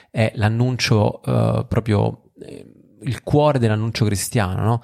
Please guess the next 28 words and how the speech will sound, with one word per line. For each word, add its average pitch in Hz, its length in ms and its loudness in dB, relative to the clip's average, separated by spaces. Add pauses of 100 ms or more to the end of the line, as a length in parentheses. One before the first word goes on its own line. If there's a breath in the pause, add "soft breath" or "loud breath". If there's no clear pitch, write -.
(300 loud breath)
Che 107 120 -8
Gesù 135 460 2 (420 soft breath)
è 95 260 -2
il - 80 -4
figlio 110 240 0
di 127 180 0
Dio, 180 580 2 (320 soft breath)
eh, 104 500 -2
si - 120 -2
è 123 40 4
incarnato, 117 1500 0
è 107 60 0
morto 120 340 0
per 107 100 2
i 107 40 2
nostri 117 280 2
peccati 110 760 0 (200)
ed 104 160 0
è 104 40 4
risor-, 98 260 0 (100)
risuscitato. 95 680 -2
Cioè, 107 160 -8
questo 113 280 2
qua 104 140 0
è - 20 2
il 95 100 -4
kerygma 104 420 -4
fondamentalmente. 110 920 -6